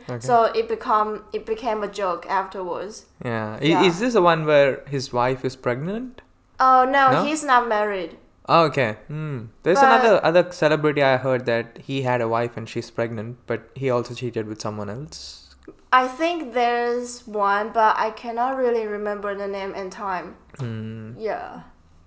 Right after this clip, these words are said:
Speaker 2: Yeah, but sometimes we, like, the master of time management could be an irony or a compliment. So <laughs> sometimes
Speaker 1: It depends on who says it, I guess.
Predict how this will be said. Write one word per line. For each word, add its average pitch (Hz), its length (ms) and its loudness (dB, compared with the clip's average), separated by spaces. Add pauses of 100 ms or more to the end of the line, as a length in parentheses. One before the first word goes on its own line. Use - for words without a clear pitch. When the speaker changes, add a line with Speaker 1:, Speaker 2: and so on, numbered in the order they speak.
(440)
Speaker 2:
Yeah, 190 360 -4 (100)
but 233 240 4
sometimes 311 680 2
we, 240 400 0
like, 247 380 0
the 247 100 -2
master 269 460 2
of 214 440 2 (300)
time 226 260 0
management 220 560 0
could - 160 -10
be 220 140 -2
an 202 120 2
irony 214 640 2
or 202 260 -2
a 202 100 -4
compliment. 233 760 -4 (260)
So 233 200 2
<laughs> - 140 2
sometimes 403 680 2
Speaker 1:
It - 100 2
depends 131 320 2
on 117 80 6
who 135 140 2
says 139 320 2
it, 139 120 0
I 110 100 0
guess. 139 300 -8